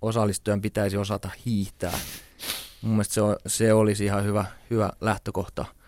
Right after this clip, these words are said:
Mutta sitten tota, tuota, tuota, To-, Tommilta tuli kyllä hyviä perusteita tähän, tähän tota, marginaalilajiin ja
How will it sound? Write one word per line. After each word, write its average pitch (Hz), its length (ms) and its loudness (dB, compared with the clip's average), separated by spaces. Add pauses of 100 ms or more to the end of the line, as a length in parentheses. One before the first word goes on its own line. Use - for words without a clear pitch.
(920)
Mutta 127 360 4
sitten 143 500 2
tota, 131 320 4 (1200)
tuota, 131 280 2
tuota, 113 480 6 (2000)
To-, 160 260 6
Tommilta 160 360 8
tuli 165 280 6
kyllä 135 280 6 (260)
hyviä 143 320 4
perusteita 110 760 4
tähän, 101 420 0 (600)
tähän 107 320 0
tota, 101 280 0 (960)
marginaalilajiin 107 1040 8
ja 104 160 6